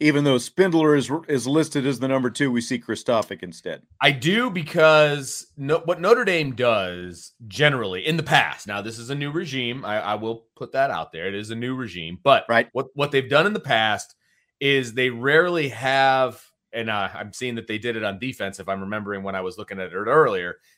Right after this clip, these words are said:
Speaker 2: they generally don't have the same guy backing up two positions on paper,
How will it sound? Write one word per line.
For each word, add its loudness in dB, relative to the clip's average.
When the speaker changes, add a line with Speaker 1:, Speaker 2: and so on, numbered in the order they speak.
Speaker 2:
they -2
generally 4
don't 4
have 2
the -12
same -2
guy 2
backing -2
up -8
two -14
positions -12
on -8
paper, -10